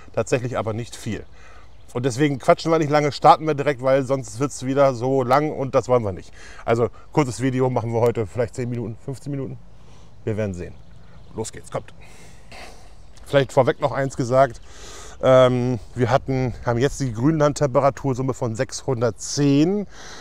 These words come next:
Wir haben also nur sechzig Grad gesteigert zu letzter Woche. Da hatten wir die Grünlandtemperatursumme von fünfhundertfünfzig.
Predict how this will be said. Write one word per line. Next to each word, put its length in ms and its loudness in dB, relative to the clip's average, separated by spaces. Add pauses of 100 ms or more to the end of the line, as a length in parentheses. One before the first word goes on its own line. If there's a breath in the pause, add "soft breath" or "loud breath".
(440 loud breath)
Wir 120 2
haben 160 6
also 480 4 (260 loud breath)
nur 240 6
sechzig 540 -2
Grad 460 0
gesteigert 600 2 (100)
zu 360 -4
letzter 380 0
Woche. 260 0 (460 loud breath)
Da 140 4
hatten 200 0
wir 80 0
die 160 -4
Grünlandtemperatursumme 1120 -2
von 160 -6
fünfhundertfünfzig. 1120 2